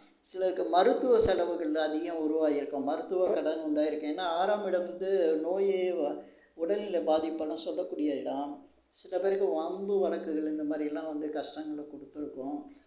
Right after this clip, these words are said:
கேது அந்த பதினோராம் இடத்துல இருந்து, ஆனா அதுல எல்லாத்துலயும் ஒரு சக்சஸ நிறைவ கொடுத்திருக்கோம். உங்களுக்கு பதினோராம் இடத்துல கேது இருந்தாரு.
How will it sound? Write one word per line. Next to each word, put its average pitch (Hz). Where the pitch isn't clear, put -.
கேது 180
அந்த 151
பதினோராம் 170
இடத்துல 147
இருந்து, 151
ஆனா 190
அதுல 170
எல்லாத்துலயும் 220
ஒரு 175
சக்சஸ -
நிறைவ 202
கொடுத்திருக்கோம். -
உங்களுக்கு 190
பதினோராம் 226
இடத்துல 185
கேது 180
இருந்தாரு. 143